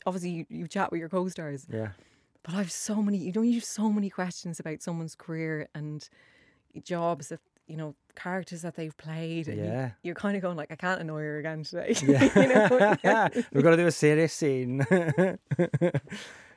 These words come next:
Speaker 2: Is this in London? Is, is it?
Speaker 1: Yeah, London.
Speaker 2: Yeah, yeah, yeah,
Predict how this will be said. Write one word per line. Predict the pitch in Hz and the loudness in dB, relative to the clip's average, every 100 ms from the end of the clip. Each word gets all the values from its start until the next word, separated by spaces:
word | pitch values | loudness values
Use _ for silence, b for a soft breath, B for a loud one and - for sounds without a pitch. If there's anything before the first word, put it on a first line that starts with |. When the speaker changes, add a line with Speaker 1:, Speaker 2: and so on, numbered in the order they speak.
| - | -2
Speaker 2:
Is | 165 | 2
this | 202 208 | 4 6
in | 196 | 6
London? | 185 214 233 | 4 4 2
Is, | 143 123 | 2 -2
is | 135 | -2
it? | 127 - | -2 -4
Speaker 1:
Yeah, | - 202 202 | 0 2 2
London. | 185 196 175 135 127 | 0 -2 -2 -4 -4
Speaker 2:
Yeah, | 127 123 | -6 -4
yeah, | |
yeah, | 120 | -6